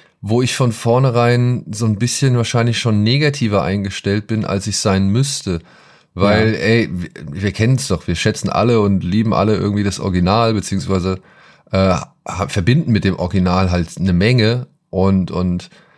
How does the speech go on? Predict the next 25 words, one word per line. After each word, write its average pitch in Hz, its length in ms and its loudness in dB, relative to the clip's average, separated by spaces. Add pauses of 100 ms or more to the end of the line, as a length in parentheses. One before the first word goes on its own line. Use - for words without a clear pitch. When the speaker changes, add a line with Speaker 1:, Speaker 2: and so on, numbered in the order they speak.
(640)
Speaker 1:
da 104 320 2
finde 127 380 0
ich, 110 220 -2
kann 117 220 -2
der 120 160 2
Film 131 460 0
in 104 680 -6
meiner 117 300 0
momentanen 110 560 2
Gemütslage 101 640 2
eigentlich 98 300 -2
nur 95 120 0
verlieren. 92 540 0
Und 85 120 -4
ich 90 100 -6
versuche 104 300 -2
da 107 140 4
halt 98 120 2
jetzt - 380 -6
irgendwie 98 240 0
ein 90 80 0
bisschen 95 220 -2
Abstand - 420 0
zu - 100 -6
gewinnen, 107 380 -2